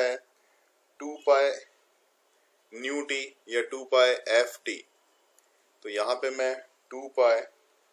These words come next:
न्यू टी मैं रख रहा हूँ, अभी सीधा टू पाई न्यू टी नहीं रखेंगे, वी नॉट भी रखना पड़ेगा आपको। तो this one is equal to V naught, uh, sine two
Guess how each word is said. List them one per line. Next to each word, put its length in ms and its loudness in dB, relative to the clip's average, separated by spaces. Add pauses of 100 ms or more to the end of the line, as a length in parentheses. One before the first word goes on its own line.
(380)
न्यू 300 -8
टी 180 -8
मैं 220 -2
रख 220 -2
रहा 80 -4
हूँ, 120 -10 (440)
अभी 180 -8
सीधा 420 -2 (220)
टू 120 -12
पाई 180 0
न्यू 160 -8
टी 120 -12 (260)
नहीं 220 -8
रखेंगे, 320 -8
वी 200 -10
नॉट 280 -4
भी 60 -4
रखना 240 -4
पड़ेगा 320 -2
आपको। 260 -4 (540)
तो 140 -2
this 220 -4
one 200 -2
is 100 -10
equal 380 0
to 100 -10 (1500)
V 220 -8
naught, 340 -4 (1600)
uh, 400 0
sine 460 0 (3000)
two 220 -10